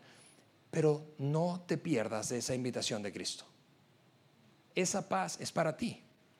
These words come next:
y es para mí. Y con eso dicho, yo quiero terminar. Y le digas hoy, "Señor, está bien, recibo ese regalo, aunque yo creo que no necesito ningún regalo. Yo quiero tener paz. Y aunque no me cae demasiado el veinte, ¿qué onda con ese tipo de paz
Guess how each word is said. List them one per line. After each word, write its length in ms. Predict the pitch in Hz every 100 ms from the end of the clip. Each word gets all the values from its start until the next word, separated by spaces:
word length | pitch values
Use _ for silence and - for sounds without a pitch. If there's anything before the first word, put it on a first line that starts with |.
| _ _ -
y 120 | 113
es 100 | 104
para 180 | - 101
mí. 140 | 95 - - _ - - - - - - - _ _ -
Y 80 |
con 220 | 131 143 190
eso 200 | 233 226
dicho, 240 | 196 180
yo 160 | 156 156
quiero 520 | 175 170 160 156 -
terminar. 560 | 156 151 151 139 - - _ - - - - -
Y 80 | 220
le 140 | 214
digas 360 | 254 285 220 254
hoy, 180 | 214
"Señor, 320 | 170 233 240 277
está 180 | -
bien, 200 | 247 294
recibo 360 | 240 196 277 302
ese 120 | 214
regalo, 360 | 190 175 226 202
aunque 180 | 214 247
yo 160 | 302
creo 180 | 247 359
que 100 | 262
no 100 | 233
necesito 360 | 226 170 196 220
ningún 220 | 180 180
regalo. 320 | 202 294 175 - - _ _ _ _ - - _ - - - _ -
Yo 260 | 208 277
quiero 340 | - 294 311 247
tener 280 | 220 220 -
paz. 380 | 269 151 - - - - - - - -
Y 80 | 208
aunque 240 | 220 220
no 320 | 226 285 330
me 180 | 330 311
cae 200 | 247 262
demasiado 420 | 277 262 - 285
el 60 | 262
veinte, 340 | 277 254 240
¿qué 140 | - 254
onda 260 | 277 269
con 160 | 233 247
ese 200 | 247 247
tipo 240 | 254 247
de 80 | 233
paz 480 | 269 233 185 -